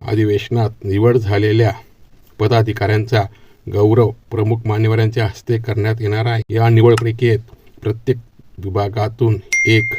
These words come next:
जिल्हाध्यक्ष, एक तालुका अध्यक्ष यांची उत्कृष्ट कार्यासाठी निवड करण्यात आली आहे. जिल्ह्यामध्ये व्यंकटेश धुडुमवार, गडचिरोली, राजेश भालेराव, जालना,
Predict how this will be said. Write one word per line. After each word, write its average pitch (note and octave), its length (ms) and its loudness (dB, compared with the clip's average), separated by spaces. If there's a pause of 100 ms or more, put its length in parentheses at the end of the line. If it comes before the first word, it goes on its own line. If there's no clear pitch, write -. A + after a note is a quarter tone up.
(160)
जिल्हाध्यक्ष, A2 720 -2 (360)
एक A2+ 120 0 (140)
तालुका A2 340 -4
अध्यक्ष A2 440 -4 (380)
यांची A2 360 -4
उत्कृष्ट A2 540 -2 (520)
कार्यासाठी A2+ 720 -2 (220)
निवड G2+ 280 4
करण्यात G#2+ 440 -6
आली G2+ 240 -4
आहे. A2+ 220 2 (260)
जिल्ह्यामध्ये A2 680 2 (360)
व्यंकटेश A2 540 0
धुडुमवार, A2 800 2 (640)
गडचिरोली, G#2+ 540 0 (360)
राजेश G#2+ 320 0
भालेराव, G#2+ 440 0 (140)
जालना, G2 420 0